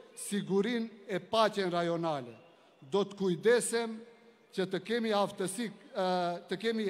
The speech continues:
aftësi kredibile mbrojtëse si pjesë e obligimeve tona në nato dhe Bashkimin Europian. Si president i Republikës, do të luftoj me tërë qenjen time korrupsionin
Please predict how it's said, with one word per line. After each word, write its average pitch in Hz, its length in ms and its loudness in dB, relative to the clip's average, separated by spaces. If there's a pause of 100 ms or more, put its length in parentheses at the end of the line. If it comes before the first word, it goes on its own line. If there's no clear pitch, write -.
aftësi 196 600 -4
kredibile 202 680 0
mbrojtëse 214 600 -2 (540)
si 202 200 -4
pjesë 226 440 0
e 202 40 2
obligimeve 196 800 -2
tona 202 400 0 (400)
në 170 180 -2
nato 196 420 4
dhe 165 120 -2
Bashkimin 165 480 -2
Europian. 147 480 -6 (880)
Si - 240 -4
president 220 680 0
i 240 140 0
Republikës, 208 640 -2 (680)
do 202 120 6
të 202 180 -4
luftoj 208 460 2
me 220 160 2 (160)
tërë 233 260 4
qenjen 208 560 2
time 165 340 -2 (460)
korrupsionin 226 960 0